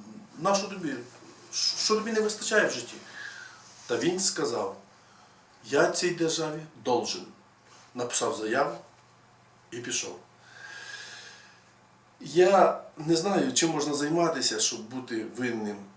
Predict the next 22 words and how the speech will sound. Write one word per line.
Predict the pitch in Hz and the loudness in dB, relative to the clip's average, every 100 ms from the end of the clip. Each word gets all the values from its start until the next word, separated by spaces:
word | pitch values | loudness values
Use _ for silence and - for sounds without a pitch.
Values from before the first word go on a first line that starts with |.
| - | -6
цій | - | -4
державі. | 113 113 120 117 127 120 - - - - - - - - - - - - - - - - | -4 -2 -2 0 0 -2 -6 -14 -20 -20 -20 -20 -20 -20 -20 -20 -20 -20 -20 -20 -20 -12
Ну, | 139 156 - - - | -4 -2 -4 -8 -10
його | 131 151 170 | 0 4 6
борги — | 160 147 156 151 - - - | 6 6 4 2 -6 -16 -8
це | - | -2
його | 120 107 101 | 0 0 -2
справа. | - 92 87 - - - - - - - - - | -6 -4 -4 -6 -14 -20 -20 -20 -20 -20 -20 -10
І | 127 | -4
я | 135 147 | 2 4
не | 147 147 | 4 4
знаю, | 156 160 135 120 120 - 127 | 6 6 6 4 0 -4 0
е, | 120 113 113 - - - - - - - 110 113 120 | 0 0 -4 -10 -20 -20 -20 -20 -20 -20 -16 -12 -2
як, | 151 151 - - | 2 2 -2 -8
яким | 143 135 185 | -6 -2 2
чином | 185 180 160 147 | 6 8 6 8
можна | 151 143 139 135 - - - | 8 8 6 4 2 -10 -10
розраховуватись | 131 123 139 160 160 147 131 123 - | -4 4 6 8 8 8 4 0 0
з | |
державою | - 131 131 165 147 117 110 - - - - - - - - - - - - - 85 - | 2 2 8 8 8 2 -2 -6 -20 -20 -20 -20 -20 -20 -20 -20 -20 -20 -20 -20 -20 -16
на | 107 113 120 | -10 -6 -2
Сході, | - 127 107 - | 0 2 0 -2